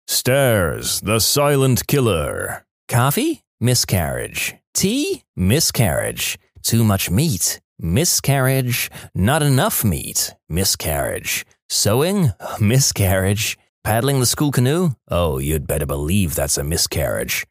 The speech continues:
Had two miscarriages before finally having my daughter. Just bad luck, chromosomal abnormalities.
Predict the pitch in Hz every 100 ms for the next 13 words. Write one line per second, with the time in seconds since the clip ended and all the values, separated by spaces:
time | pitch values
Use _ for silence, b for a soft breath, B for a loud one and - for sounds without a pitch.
0 | _ _ 202 196 196 190 170 - 113 101
1 | 95 104 107 107 123 98 131 151 147 110
2 | 104 107 101 101 85 76 62 52 b b
3 | - 214 220 - 123 143 156 110 135 -
4 | - 147 160 139 110 107 107 98 104 107
5 | 104 110 95 85 67 55 -